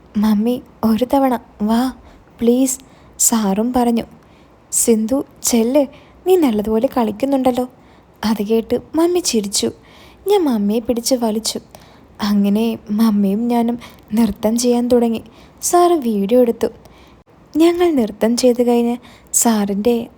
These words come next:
അപ്പുറവും ഇപ്പുറവും ഇരുന്നു. സാറ് വീഡിയോ പ്ലേ ചെയ്തു. ഞങ്ങൾ സാറിനോട്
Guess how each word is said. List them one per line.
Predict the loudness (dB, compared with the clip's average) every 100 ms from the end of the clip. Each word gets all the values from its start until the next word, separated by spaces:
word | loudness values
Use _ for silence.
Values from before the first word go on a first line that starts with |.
| -6
അപ്പുറവും | -4 -2 0 0
ഇപ്പുറവും | 0 -2 0 0
ഇരുന്നു. | 0 -4 -10 -16 -20 -20 -8
സാറ് | -4 -2 -2 -4 -4 -6 -8 -2
വീഡിയോ | 0 0
പ്ലേ | -2 -4 -2 -2
ചെയ്തു. | 0 -2 -4 -12 -20 -20 _ -2
ഞങ്ങൾ | -2 -2
സാറിനോട് | -4 -4 -4 -4 -4 -2